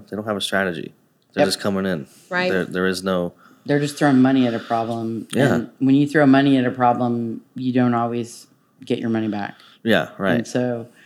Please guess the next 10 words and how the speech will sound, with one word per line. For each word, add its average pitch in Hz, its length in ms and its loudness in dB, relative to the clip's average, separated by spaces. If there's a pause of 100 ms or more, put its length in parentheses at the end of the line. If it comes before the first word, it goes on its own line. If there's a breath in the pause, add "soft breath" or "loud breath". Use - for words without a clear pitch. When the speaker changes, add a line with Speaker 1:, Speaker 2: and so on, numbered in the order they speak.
(600 soft breath)
Speaker 2:
uh, 127 440 4
we 139 160 2
wanna 139 280 4
do 131 300 2
it 123 420 -2 (160)
in 123 160 0
a 117 60 -4
very 123 840 2
thoughtful, 117 1080 -2 (2000)
strategic 123 1080 -2